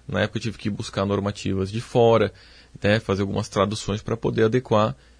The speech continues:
aqui pra, pro meu trabalho. E aí eu fui fazer um treinamento voltado à performance de pessoas e desenvolvimento,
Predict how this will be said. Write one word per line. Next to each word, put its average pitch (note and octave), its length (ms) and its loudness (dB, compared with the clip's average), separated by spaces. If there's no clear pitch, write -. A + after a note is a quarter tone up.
aqui A#2 320 -2
pra, A2+ 420 0
pro A#2 100 4
meu A#2 140 4
trabalho. A2 460 4
E F#3+ 120 6
aí F3 120 8
eu F3+ 80 6
fui F#3 140 -2
fazer D3+ 220 2
um D#3 100 2
treinamento C3 600 2
voltado A2 640 2
à - 500 0
performance G#2+ 640 2
de G2 80 -10
pessoas G#2 600 2
e F#2+ 80 -6
desenvolvimento, A2 880 0